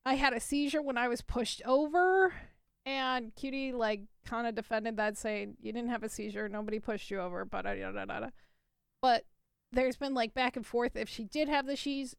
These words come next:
seizure or not. Um, but,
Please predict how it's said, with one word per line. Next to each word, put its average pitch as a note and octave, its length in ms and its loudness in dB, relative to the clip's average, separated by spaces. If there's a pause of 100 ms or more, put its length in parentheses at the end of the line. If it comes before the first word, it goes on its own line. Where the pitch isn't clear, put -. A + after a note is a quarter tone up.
seizure C#4+ 520 -2
or A3+ 160 0
not. B3 640 0 (480)
Um, G#3+ 560 -2 (800)
but, A#3 340 2